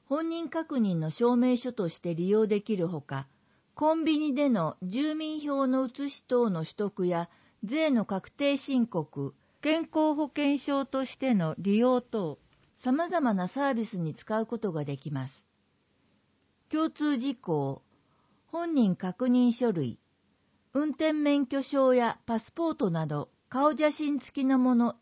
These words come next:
一点、または健康保険証や年金手帳などの顔写真なしのもの二点。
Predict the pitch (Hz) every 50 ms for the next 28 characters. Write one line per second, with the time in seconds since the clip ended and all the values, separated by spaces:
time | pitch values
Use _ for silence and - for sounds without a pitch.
0 | _ - 202 185 - _ _ _ 247 233 190 156 123 - _ _ _ _ - 220
1 | 226 233 - 311 320 294 220 165 156 165 165 - _ _ _ _ _ _ _ _
2 | - 285 311 320 320 - - 320 311 320 302 302 311 - - 294 285 277 269 -
3 | - 277 262 254 254 247 233 226 226 - - _ - 220 262 294 320 285 - 320
4 | 320 330 311 - 330 330 - - 269 233 208 190 190 208 226 196 196 180 160 156
5 | 151 139 - - _ _ - - 233 262 294 311 240 311 311 311 302 - 262 202
6 | 185 190 214 247 269 - 294 233 214 180 170 160 156 147 147 143 139 135 - _
7 | 196 185 220 226 214 - 175 139 135 135